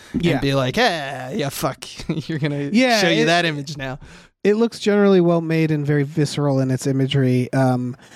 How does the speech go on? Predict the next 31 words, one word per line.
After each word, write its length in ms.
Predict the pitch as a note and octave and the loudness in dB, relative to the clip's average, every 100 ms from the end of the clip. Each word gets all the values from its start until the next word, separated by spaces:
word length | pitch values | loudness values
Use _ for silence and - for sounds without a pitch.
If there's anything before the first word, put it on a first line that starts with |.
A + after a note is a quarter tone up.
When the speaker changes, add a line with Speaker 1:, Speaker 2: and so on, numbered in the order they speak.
| - - | -12 0
Speaker 1:
where, 180 | E3 D#3+ | 2 4
like, 380 | D#3 D#3+ D3 D3+ | 2 2 2 0
the 120 | D#3+ | 2
thing 320 | - F3 E3+ | 2 2 2
that's 220 | D#3 - | 0 0
developing 520 | - D3 D3+ D#3+ E3+ | -4 0 2 2 0
on 80 | D3+ | 0
her 100 | D3+ | 0
face 440 | C#3+ F3+ G3 F#3 E3+ | 0 2 2 2 -2
looks 180 | - E3+ | -2 2
really 140 | E3+ | 2
fucked 500 | - - F#3+ F3+ - | 0 -2 0 0 0
up. 280 | G#3+ G3+ - D#3 | 2 2 -2 -6
Speaker 2:
Really, 320 | F3 A#3+ A3+ G#3 | 0 2 2 2
Speaker 1:
And 200 | G#3 F#3 | 4 4
Speaker 2:
really, 220 | F3+ E3 | 2 2
like, 180 | E3 - | -2 0
scars. 1040 | - - F#3 F3+ D#3 B2 - - - A3 | -2 0 2 2 2 -2 -6 -6 -4 2
Speaker 1:
Yeah. 300 | A3 B3 D3+ | 2 2 0
Speaker 2:
Like, 80 | C#3+ D#3+ | -6 -2
yeah, 160 | E3+ | 0
watch 360 | C#3 D#3+ - - | 2 0 0 -2
the, 420 | E3 D#3+ D#3 D3+ - _ _ _ _ _ - | 0 2 2 0 -4 _ _ _ _ _ -2
definitely 440 | A3 A#3 A#3+ G3+ | -2 0 0 2
if 100 | F#3 F#3+ | 0 2
you 100 | F3 | 2
have 140 | D#3+ | 2
the 40 | D#3 | -2
stomach 380 | - D#3 D3 - | 0 0 -2 -6
for 280 | B2+ B2+ | -4 -2
it, 160 | B2 - | -2 -4